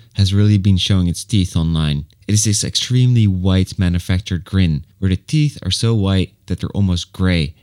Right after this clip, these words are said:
as all the color has been desaturated out of them. These teeth actually look less alive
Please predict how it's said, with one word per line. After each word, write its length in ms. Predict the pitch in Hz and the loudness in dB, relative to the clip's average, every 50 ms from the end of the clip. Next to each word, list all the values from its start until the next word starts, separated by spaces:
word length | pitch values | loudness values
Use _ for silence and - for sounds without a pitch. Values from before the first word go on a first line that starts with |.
| _ _ - | _ _ -4
as 160 | - 95 - - - | -4 -4 -4 -4 -4
all 240 | 98 107 107 110 | -2 -2 0 0
the 100 | 107 104 | 0 0
color 300 | 104 - 104 101 101 87 | 0 -2 -2 -2 0 0
has 180 | 87 92 87 82 | 0 -2 -2 -2
been 200 | - 95 92 90 | -2 -2 -2 0
desaturated 720 | 78 92 92 - - 92 87 - - 90 78 78 76 78 - | 0 -2 -2 0 0 -2 -2 -2 -4 -4 -4 -4 -4 -6 -6
out 200 | - 85 82 80 | -6 -6 -4 -4
of 80 | 85 78 | -4 -4
them. 240 | 80 67 71 71 - _ _ _ _ _ _ _ - | -4 -4 -4 -6 -10 _ _ _ _ _ _ _ -6
These 200 | - 202 208 - | -6 -6 -6 -6
teeth 380 | - - 190 190 185 - - - | -4 -2 0 0 0 -2 -4 -4
actually 300 | - 107 107 - - 110 | -4 -2 -2 0 0 2
look 260 | 107 101 104 101 - - | 2 2 2 0 0 -2
less 280 | 85 85 82 85 - - | -2 -2 0 0 -2 -2
alive 520 | - 78 78 76 71 69 67 - - - | -2 -2 -2 -2 -2 -4 -4 -6 -10 -14